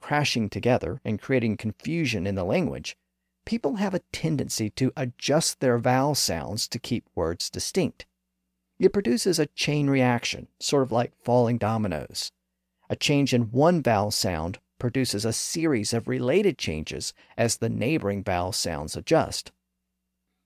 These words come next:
Now, this type of chain shift usually affects a small group of closely related vowels, but for some reason,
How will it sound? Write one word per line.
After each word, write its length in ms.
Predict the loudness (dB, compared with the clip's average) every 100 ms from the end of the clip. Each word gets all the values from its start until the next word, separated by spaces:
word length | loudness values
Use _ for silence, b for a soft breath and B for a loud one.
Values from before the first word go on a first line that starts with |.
| _
Now, 100 | 0
this 220 | 2 2
type 220 | 2 0 0
of 180 | -4
chain 340 | -2 0 0 -2
shift 400 | 0 0 -2 -6 _ _
usually 440 | 4 4 4 2 2
affects 360 | 4 4 4
a 80 | 2
small 520 | 0 0 2 4 4
group 300 | 2 0 2
of 240 | 0 -2 -2
closely 400 | -2 0 -2 -2
related 420 | 0 -2 -2 0
vowels, 500 | 0 0 -4 -6 -6 _ _ _ _ 0
but 200 | 0 0
for 80 |
some 400 | -2 2 4 4
reason, 460 | 4 2 2 -2 -8